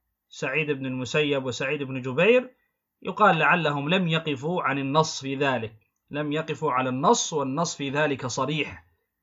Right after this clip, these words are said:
"لا يرث القاتل شيئا"، هكذا يقول عليه الصلاة والسلام.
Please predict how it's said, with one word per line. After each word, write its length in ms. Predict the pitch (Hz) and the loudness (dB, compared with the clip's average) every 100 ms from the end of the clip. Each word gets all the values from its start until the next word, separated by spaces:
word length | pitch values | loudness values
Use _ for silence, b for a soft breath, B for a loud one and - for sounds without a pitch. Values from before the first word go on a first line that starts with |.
| - | -4
"لا 200 | 139 156 | 2 2
يرث 380 | 147 156 139 143 | 4 2 0 -4
القاتل 760 | 131 120 156 170 160 147 135 | -6 0 4 4 4 -4 -4
شيئا"، 760 | 123 165 147 135 143 139 117 110 - _ _ _ | -2 0 0 2 0 0 -4 -8 -16 _ _ _
هكذا 460 | 139 139 135 127 | -4 -2 -2 -2
يقول 360 | 123 123 - 135 | -2 -2 0 0
عليه 260 | 131 147 135 | 2 0 -2
الصلاة 380 | - 143 143 139 | -4 0 0 0
والسلام. 560 | 120 - 131 117 110 | -6 -6 -2 -4 -6